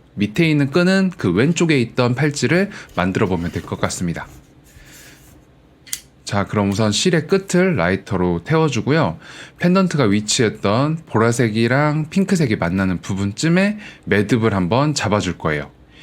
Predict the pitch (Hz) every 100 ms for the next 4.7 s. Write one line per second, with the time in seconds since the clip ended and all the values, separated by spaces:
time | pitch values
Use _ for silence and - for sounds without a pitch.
0 | - - 120 127 92 101 127 127 123 -
1 | 95 101 101 113 175 175 107 90 - 160
2 | 147 113 131 104 - - - - 98 -
3 | 151 123 120 120 156 175 170 127 90 92
4 | 123 131 135 135 87 78 69